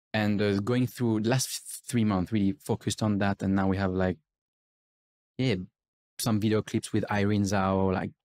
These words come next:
doing, like, two million views and all that stuff. And it's all digital marketing and it's all understanding the science behind it.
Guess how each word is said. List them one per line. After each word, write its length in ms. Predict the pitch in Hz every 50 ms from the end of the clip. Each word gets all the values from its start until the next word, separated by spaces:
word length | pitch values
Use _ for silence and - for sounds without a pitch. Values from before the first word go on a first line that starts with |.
| -
doing, 160 | - 110 101 95
like, 200 | 95 92 - -
two 120 | - 117
million 300 | 101 101 98 98 98 95
views 440 | 87 98 107 107 101 101 104 101 95
and 120 | 101 92 98
all 80 | 101
that 140 | 98 98 90
stuff. 320 | - - 127 117 117 - - - - - - _ - -
And 100 | 120 127
it's 160 | 127 - - -
all 420 | 139 143 143 139 139 127 120 - _ _ _ _ _ _ _ _ _ _ _ _ _ _ - -
digital 360 | 120 123 127 135 127 147 139 127
marketing 400 | 123 120 117 135 123 - 156 147
and 100 | 113 113
it's 160 | 110 - - - -
all 220 | 131 127 131 127 -
understanding 680 | 131 131 127 123 127 117 - - 123 123 120 117 117
the 100 | 107 110
science 500 | - - - 117 117 117 117 113 107 98
behind 420 | 101 113 110 110 113 117 131 135 123
it. 140 | 101 92